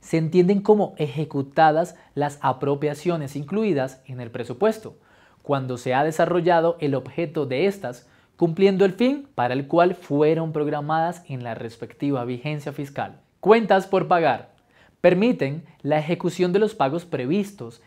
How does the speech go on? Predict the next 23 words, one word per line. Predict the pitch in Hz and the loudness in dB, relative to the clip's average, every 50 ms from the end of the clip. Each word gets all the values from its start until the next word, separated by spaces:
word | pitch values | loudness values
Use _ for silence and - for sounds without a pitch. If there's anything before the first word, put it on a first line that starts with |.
| _ _ _ | _ _ _
en | - 135 143 | -8 -4 -4
el | 147 139 | -4 -4
presupuesto | 139 139 147 139 151 135 147 156 160 156 - 202 | -2 -4 -4 -2 -4 -2 0 0 0 2 2 2
del | 190 165 139 123 | 2 2 2 0
año | 127 131 131 139 147 | -2 -2 -2 -4 -4
respectivo | 156 165 160 - - 131 - - _ 185 190 202 214 233 233 233 - - - _ _ | -4 -4 -6 -6 -10 -12 -12 -6 _ -2 0 2 2 0 0 -6 -16 -20 -20 _ _
después | 127 117 123 117 113 - - _ 127 127 135 143 | -10 -8 -8 -8 -10 -12 -12 _ -4 -2 -2 -2
del | 143 175 170 | -2 -4 -4
treinta | 156 165 156 147 135 123 120 | -4 -6 -6 -4 -6 -6 -6
y | 117 | -6
uno | 117 113 113 113 | -8 -10 -10 -8
de | 117 117 | -6 -4
diciembre, | 127 135 143 139 226 233 214 147 107 - - _ _ _ _ _ _ _ _ | -4 -4 -2 -2 0 0 0 -2 -4 -10 -14 _ _ _ _ _ _ _ _
sin | _ - - 180 180 165 151 | _ -8 -2 -2 0 0 2
vulnerarse | 151 160 160 160 147 143 143 170 196 208 214 202 - 147 131 | 2 2 2 2 0 0 4 4 4 4 4 2 -2 -4 -2
de | 123 123 120 120 | -2 -4 -4 -4
esta | 117 - 151 151 | -4 -6 -6 -4
manera | 170 175 170 180 165 135 120 123 127 - _ _ _ _ | -4 -4 -2 -2 -4 -4 -6 -8 -12 -18 _ _ _ _
el | 135 139 139 139 | -4 -4 -4 -4
principio | 139 135 123 123 120 - 143 139 139 170 180 180 | -4 -8 -8 -8 -8 -4 -4 -4 0 2 0 2
de | 180 180 175 175 | 2 -2 -4 -4
anualidad | - 131 135 135 139 143 139 135 131 127 131 127 131 127 151 170 - - _ _ | -6 -6 -6 -6 -6 -4 -4 -4 -4 -4 -6 -6 -4 -2 -2 -2 -4 -6 _ _
presupuestal. | - 147 143 139 - 165 151 - 160 156 156 - - 123 117 - | -8 -8 -8 -6 -6 -8 -6 -4 -6 -8 -8 -8 -10 -12 -12 -12